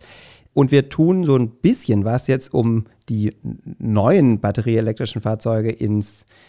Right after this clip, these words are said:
in die Flotte zu kriegen, aber vielleicht auch nicht genug. Und es gibt leider auch noch so ein paar andere Randbedingungen, die da eben nicht sehr hilfreich sind. Zum Beispiel ist das Fahrzeugangebot immer noch nicht ganz so gut wie bei den Verbrennern. Vor allem jetzt so Kleinwagen gibt's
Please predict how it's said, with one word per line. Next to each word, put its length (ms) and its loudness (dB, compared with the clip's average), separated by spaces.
in 240 -2
die 60 2
Flotte 320 2
zu 120 -8
kriegen, 280 -2
aber 240 4
vielleicht 360 -2
auch 120 -2
nicht 200 -4
genug. 400 -2
Und 60 -6
es 100 -2
gibt 160 -4
leider 240 2
auch 60 2
noch 100 0
so 100 -2
ein 120 0
paar 220 -2
andere 420 0
Randbedingungen, 540 0
die 100 -4
da 100 -2
eben 240 -2
nicht 160 -4
sehr 100 -2
hilfreich 460 -2
sind. 320 -6
Zum 180 -2
Beispiel 380 -4
ist 180 -8
das 300 -6
Fahrzeugangebot 840 -4
immer 320 -4
noch 160 -4
nicht 480 -8
ganz 300 -8
so 160 0
gut 260 0
wie 80 0
bei 160 -2
den 140 -4
Verbrennern. 560 -4
Vor 120 -8
allem 360 -2
jetzt 360 -10
so 60 -12
Kleinwagen 960 -4
gibt's 360 -8